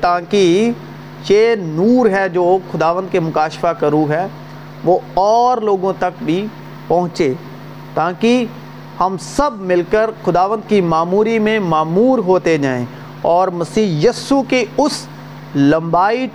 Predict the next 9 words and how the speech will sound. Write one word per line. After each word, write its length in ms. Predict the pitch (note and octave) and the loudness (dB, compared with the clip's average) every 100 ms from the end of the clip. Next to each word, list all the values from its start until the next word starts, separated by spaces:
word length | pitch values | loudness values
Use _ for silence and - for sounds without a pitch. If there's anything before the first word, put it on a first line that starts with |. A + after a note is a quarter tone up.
| - | 0
چوڑائی، 560 | G3 F#3+ G#3 A#3 F3+ | 2 2 2 -2 0
گہرائی 460 | D#3+ D3+ D#3+ F#3+ A3 | 0 0 0 2 2
اور 80 | G#3+ | 2
اونچائی 480 | F#3+ - G#3 A#3 B3+ | 0 0 0 0 0
کو 300 | A3+ G#3+ A3 - - - D#3 | 4 4 2 -4 -16 -8 -2
جان 340 | C#3+ A3+ D#4 D4+ | 0 2 0 -2
سکیں، 560 | - G#3 G3+ G#3+ A#3+ A3+ - - - | -4 -2 0 0 0 -4 -10 -12 0
اس 200 | A3 A3 | 0 2
محبت 580 | F3+ D3+ D3+ D3+ E3 | 0 0 -2 -2 -2